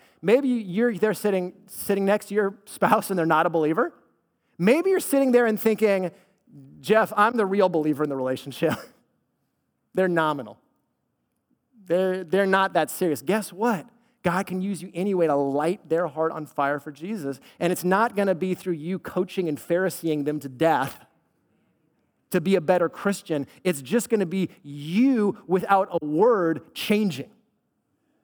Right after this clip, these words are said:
and following Jesus, and they're gonna take notice because you're different. Here's the implication. That God's plan is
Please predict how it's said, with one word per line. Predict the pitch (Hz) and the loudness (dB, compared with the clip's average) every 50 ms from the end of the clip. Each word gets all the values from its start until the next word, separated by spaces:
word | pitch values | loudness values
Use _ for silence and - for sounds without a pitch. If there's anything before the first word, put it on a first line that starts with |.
| _ _ _ _ _ _ _ _ _ _ _ _ _ _ _ _ _ _ - | _ _ _ _ _ _ _ _ _ _ _ _ _ _ _ _ _ _ -2
and | 175 160 147 | -2 -2 -2
following | - - - - 220 226 247 254 254 226 196 185 151 | -4 -4 2 4 4 6 6 6 4 4 2 -2 -4
Jesus, | 127 165 160 151 127 156 156 - - - | -2 0 0 0 2 0 -2 -2 -4 -4
and | - 160 156 147 | -2 -2 -2 0
they're | 139 180 208 233 | 2 2 2 4
gonna | 220 220 202 | 2 2 0
take | 175 - 180 185 143 | 0 0 0 0 2
notice | 165 170 180 180 160 147 - | 2 2 2 2 2 -2 -6
because | - 156 - 147 113 | -8 -6 -6 -6 -8
you're | 117 139 135 | -6 -6 -6
different. | 113 131 120 - - 123 113 | -4 -6 -8 -10 -10 -10 -4
Here's | 156 208 190 | -2 -2 0
the | 208 196 | 0 0
implication. | 160 165 160 - 135 120 - - - _ _ _ _ _ _ _ _ _ _ _ _ _ _ _ _ _ _ _ _ _ _ _ _ _ _ - | -2 -2 -2 -4 -4 -4 -6 -12 -20 _ _ _ _ _ _ _ _ _ _ _ _ _ _ _ _ _ _ _ _ _ _ _ _ _ _ -6
That | 165 147 131 | -4 -4 0
God's | 180 180 196 220 220 - | 2 4 4 4 2 -2
plan | - - 214 202 190 | -4 -2 -2 -2 -2
is | 180 156 - | -2 -6 -10